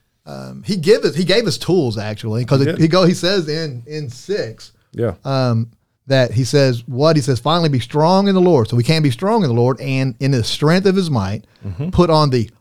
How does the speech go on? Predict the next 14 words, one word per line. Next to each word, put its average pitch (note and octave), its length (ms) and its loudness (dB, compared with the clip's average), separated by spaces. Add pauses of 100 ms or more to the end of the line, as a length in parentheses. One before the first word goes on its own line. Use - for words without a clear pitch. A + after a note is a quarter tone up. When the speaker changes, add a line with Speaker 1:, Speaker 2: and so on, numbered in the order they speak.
(180)
Speaker 1:
whole G3 680 2 (100)
armor E3 400 2
of D3+ 140 -2
God, G2+ 340 -2
Speaker 2:
There F2+ 100 -2
we G#2+ 120 -2
go. G#2+ 260 -2
Speaker 1:
that A#2+ 180 -4
you D#3+ 120 2
may C3+ 200 2
be B2 160 0
able A#2+ 160 0
to G#2 80 -4
stand C3+ 800 -2